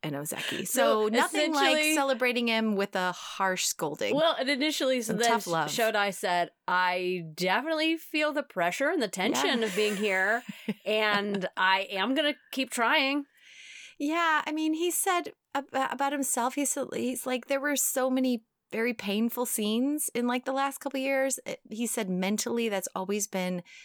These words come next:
Speaker 1: his problem. He has, like, weakness there. But I understand when everyone's, like, telling him, "You're not good enough," you know? He wants to show good sumo.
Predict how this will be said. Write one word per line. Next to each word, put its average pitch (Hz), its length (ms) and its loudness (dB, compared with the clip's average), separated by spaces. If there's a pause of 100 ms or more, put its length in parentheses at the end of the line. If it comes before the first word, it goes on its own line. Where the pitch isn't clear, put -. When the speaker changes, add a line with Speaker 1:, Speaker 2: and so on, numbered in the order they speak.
(100)
Speaker 1:
his 190 200 -4
problem. 202 600 -2
He 190 140 -4
has, 185 200 -2
like, 180 160 -4
weakness 202 600 -2
there. 254 300 0
But 269 180 -6
I 294 140 -2
understand 302 540 -2
when 247 180 0
everyone's, 233 520 0
like, 226 240 -4
telling 226 320 0
him, 214 140 0
"You're 214 80 0
not 214 240 -2
good 262 160 -2
enough," 208 480 -2
you 190 120 -2
know? 180 280 -2 (920)
He 254 180 0
wants 285 300 0
to 247 120 0
show 196 240 0
good 160 200 -4
sumo. 226 760 2